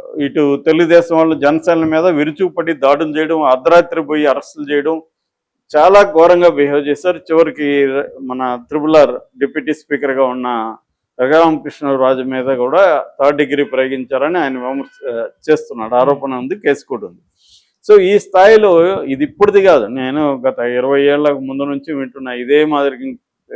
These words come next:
పెరుగుతూనే ఉంది. టెక్నాలజీ వచ్చింది, మీడియా పెరిగింది, అన్నీ పెరిగింది, కానీ పోలీస్ వ్యవస్థలో బేసిక్‌గా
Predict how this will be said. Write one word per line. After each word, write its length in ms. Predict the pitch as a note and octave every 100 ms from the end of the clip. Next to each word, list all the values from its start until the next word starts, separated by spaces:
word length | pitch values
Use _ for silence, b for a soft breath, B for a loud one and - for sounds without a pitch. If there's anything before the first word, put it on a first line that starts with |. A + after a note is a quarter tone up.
| A#2+ C#3+
పెరుగుతూనే 420 | D3+ D#3+ E3 D3+
ఉంది. 200 | B2 G#2
టెక్నాలజీ 560 | - B2+ - D3+ D3
వచ్చింది, 380 | C#3+ D3 D3 D3
మీడియా 340 | C#3+ C#3+ D3+ D3
పెరిగింది, 420 | C#3+ C#3 C#3+ C#3
అన్నీ 180 | C3+ D3+
పెరిగింది, 420 | D3 C#3+ C#3 C3
కానీ 280 | A#2 C3+ - _ _ _ _
పోలీస్ 360 | D#3+ G#3+ G#3+ G#3+
వ్యవస్థలో 520 | F3 E3+ - E3 F#3
బేసిక్‌గా 760 | D3+ G#2+ C#3 F3+ F#3 F3 E3+